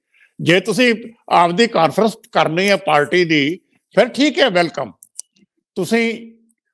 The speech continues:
ਪਾਰਟੀ conference ਤੇ ਜਿਹਨੂੰ ਮਰਜ਼ੀ ਬੁਲਾਓ, ਆਪਣੇ ਪਾਰਟੀ ਨੂੰ ਪ੍ਰਧਾਨ ਬੁਲਾਓ, ਸਾਰੀ ਪਾਰਟੀ ਇਕੱਠੀ ਕਰੋ, ਲੇਕਿਨ ਜਦੋਂ ਸਰਕਾਰੀ function ਹੋਵੇ ਤੇ ਉਹ, ਉਹ ਤੇ ਵੀ ਦਿੱਲੀ ਦਾ ਮੁੱਖ ਮੰਤਰੀ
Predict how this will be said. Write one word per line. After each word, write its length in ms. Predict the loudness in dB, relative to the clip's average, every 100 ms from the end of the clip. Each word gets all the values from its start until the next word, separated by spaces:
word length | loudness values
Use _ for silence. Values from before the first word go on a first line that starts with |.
| _ _
ਪਾਰਟੀ 380 | 2 2 2 -2
conference 540 | 2 0 2 2 0
ਤੇ 460 | 0 2 4 2 0
ਜਿਹਨੂੰ 460 | -4 -4 0 0 2
ਮਰਜ਼ੀ 280 | 0 0
ਬੁਲਾਓ, 300 | 0 2 2
ਆਪਣੇ 260 | 2 0 -4
ਪਾਰਟੀ 380 | -2 -2 0 -4
ਨੂੰ 160 | -6
ਪ੍ਰਧਾਨ 480 | -10 -8 -2 0 0
ਬੁਲਾਓ, 260 | -2 -2 -2
ਸਾਰੀ 260 | -2 -4 -2
ਪਾਰਟੀ 260 | -2 -4 -6
ਇਕੱਠੀ 320 | -8 -12 -12
ਕਰੋ, 260 | -14 -18 -20 _ _ _ _ _ -2
ਲੇਕਿਨ 340 | 0 2 0
ਜਦੋਂ 160 | 2 -2
ਸਰਕਾਰੀ 460 | -2 -6 0 2 2
function 380 | -2 -6 -4 -4
ਹੋਵੇ 480 | -2 -2 -4 -6 -14 _ _ _ _
ਤੇ 160 | -6 -4
ਉਹ, 540 | 0 2 4 2 -2 -10 _ _ _ _ _ _ _ _ _ _ _ _ _ -4
ਉਹ 240 | 0 2 2
ਤੇ 120 | 2
ਵੀ 140 | 2
ਦਿੱਲੀ 340 | 0 0 0 2
ਦਾ 100 | 2
ਮੁੱਖ 200 | 0 -6
ਮੰਤਰੀ 520 | -10 -6 -4 -2 -4